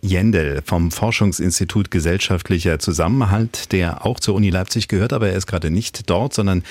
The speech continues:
weiter weg in, äh, Deutschland und uns zugeschaltet über eine Computerlösung. Schönen guten Abend.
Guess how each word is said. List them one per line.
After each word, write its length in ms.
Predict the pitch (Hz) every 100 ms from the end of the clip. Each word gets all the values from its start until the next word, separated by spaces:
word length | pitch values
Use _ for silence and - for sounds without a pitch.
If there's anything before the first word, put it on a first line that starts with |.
| - - -
weiter 240 | 90 95
weg 180 | 87 95
in, 300 | - 92 85
äh, 320 | 82 78 80 80 78
Deutschland 500 | 87 - 98 90 85
und 300 | - 82 -
uns 180 | 92
zugeschaltet 640 | - 90 87 - 78 80 76
über 300 | - 92 80
eine 200 | 73 76
Computerlösung. 720 | - 78 87 78 73 71 78
Schönen 200 | 80 95
guten 140 | 135 131
Abend. 340 | 76 - -